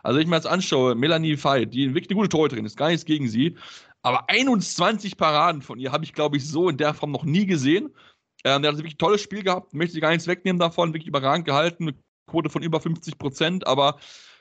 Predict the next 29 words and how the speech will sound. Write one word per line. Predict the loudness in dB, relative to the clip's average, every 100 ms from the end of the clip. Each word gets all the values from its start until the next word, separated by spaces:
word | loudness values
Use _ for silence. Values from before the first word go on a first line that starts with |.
| _ -4
Buxtehude | -4 0 -2 0 0
macht | 0 -2 -4
die | -8
Torhüterin | 0 2 2 -2 -2
auch | -4
zurzeit | -2 -4 0 -2
stark, | 0 0 0 -2
das | -4
darf | 0
man | 2
auch | 2
nicht | 0
vergessen. | -2 -2 -2 -2 -4
Also, | -2 0 -2 -4 -20 -20 _ _ _ -4
wenn | 0
wir | 0
uns | 0
das | -2 -4
anschauen, | -4 0 0 0 -2 0 2 2 2
ähm, | 0 -2
klar, | 0 0 2
dreißig | 0 0
Tore | -2 -4
gegen | -2
die | -4
Bad | -4 -4
Wildern | 0
Vipers, | 0 0 -4
okay, | -2 0 -2